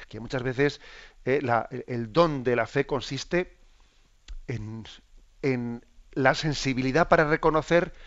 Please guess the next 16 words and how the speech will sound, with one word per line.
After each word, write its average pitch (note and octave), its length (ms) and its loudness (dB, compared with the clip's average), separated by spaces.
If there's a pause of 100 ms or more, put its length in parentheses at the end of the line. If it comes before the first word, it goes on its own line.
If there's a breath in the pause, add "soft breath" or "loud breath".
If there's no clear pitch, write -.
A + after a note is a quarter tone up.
(400 loud breath)
de - 200 -2
que - 120 -6
estos D3 280 -2
dones, G3 460 0
que, F#2 220 -10
que, G#2 240 -8
que A2 140 -14
todos D3+ 280 0
estamos C#3 300 0
rodeados C#3 460 4
de F3+ 80 4
ellos, F3 400 -2 (480 soft breath)
vienen D3 480 0
de G3 100 0
Dios, D#2+ 420 -10 (520)
¿eh? F#3 160 -10